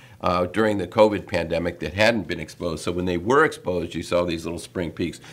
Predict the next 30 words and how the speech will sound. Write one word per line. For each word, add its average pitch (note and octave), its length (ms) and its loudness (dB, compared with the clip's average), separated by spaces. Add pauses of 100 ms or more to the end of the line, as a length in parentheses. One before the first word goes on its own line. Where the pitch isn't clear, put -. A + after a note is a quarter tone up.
(100)
My A2+ 160 8
guess C#3+ 320 8
is G#2+ 180 0
over G2 380 2
the F2+ 120 -4
next F#2 220 -2
few E2 160 -8
years, E2 280 -6
it'll - 120 -16
go E2+ 120 0
back D#2+ 400 -2
to D2+ 60 -14
being D#2 340 -8 (460)
a - 80 -4
typical, D#2 800 -4
uh, D2+ 260 -2
just, D#2+ 380 -8
um, D2+ 200 -4 (340)
uh, D2+ 260 -6 (280)
a D2+ 120 -6
peak E2 300 -6
in D2+ 120 -6
the C#2+ 80 -10
fall. C#2+ 360 -8 (1040)
So A2 160 0
what B2 100 4
are C#3+ 40 2
the A#2+ 120 0
treatments? C#3 500 -2 (540)
Uh, G#2 440 12